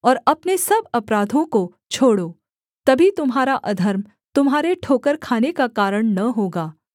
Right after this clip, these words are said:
अपने सब अपराधों को जो तुम ने किए हैं, दूर करो,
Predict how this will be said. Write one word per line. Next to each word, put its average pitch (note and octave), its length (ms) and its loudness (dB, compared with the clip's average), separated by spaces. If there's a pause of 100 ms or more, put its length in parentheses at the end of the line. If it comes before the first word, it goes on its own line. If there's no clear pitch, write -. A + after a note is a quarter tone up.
(240)
अपने E4 320 2
सब F#4 300 2 (140)
अपराधों A#3 540 0
को F#3 300 -4 (260)
जो C#4 100 4
तुम G#4 280 2
ने G4 100 0
किए B3+ 380 0
हैं, F#3+ 280 -4 (300)
दूर C4 260 2
करो, E3+ 380 -6